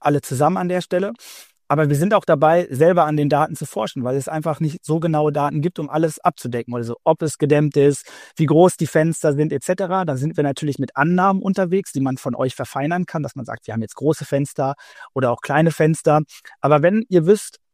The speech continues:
dass zum Beispiel die Eigentümer kennen ja ihre Immobilien selbst, dass schon mal die Dämmung gemacht worden ist, dann kann man das auch entsprechend in unserer Software eingeben und sagen,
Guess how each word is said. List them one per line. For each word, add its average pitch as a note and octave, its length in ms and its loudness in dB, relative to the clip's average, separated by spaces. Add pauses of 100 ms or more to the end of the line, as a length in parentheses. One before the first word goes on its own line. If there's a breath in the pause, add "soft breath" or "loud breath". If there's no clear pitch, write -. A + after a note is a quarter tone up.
dass - 240 -2
zum D3 120 -2
Beispiel C3+ 380 0 (340)
die A#2 120 -6
Eigentümer C#3 360 -2
kennen F#3 200 0
ja F3 60 2
ihre E3 160 2
Immobilien D3 440 -2
selbst, C#3+ 380 -2
dass - 180 -6
schon C#3 140 -4
mal C3+ 100 0
die C3 100 0
Dämmung D3 280 2
gemacht D3+ 320 -2
worden B2+ 180 -2
ist, C#3 160 -4
dann D3+ 80 -4
kann E3+ 140 -4
man E3 80 0
das D#3+ 100 -2
auch D3 100 -2
entsprechend D#3 420 -4
in C#3+ 40 -4
unserer C3 160 -2
Software - 340 -6
eingeben E3 300 0
und C#3+ 60 -2
sagen, D3+ 220 2